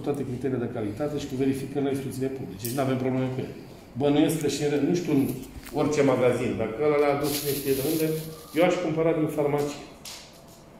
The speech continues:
Și aș urmări pe spatele cutiei dacă masca respectivă are vreo certificare sau scrie doar într-o limbă asiatică. Și, încă o dată, măștile de tip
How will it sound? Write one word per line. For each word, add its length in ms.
Și 140
aș 60
urmări 320
pe 60
spatele 420
cutiei 500
dacă 200
masca 300
respectivă 380
are 140
vreo 200
certificare 640
sau 260
scrie 260
doar 120
într-o 320
limbă 240
asiatică. 420
Și, 120
încă 140
o 40
dată, 140
măștile 380
de 60
tip 140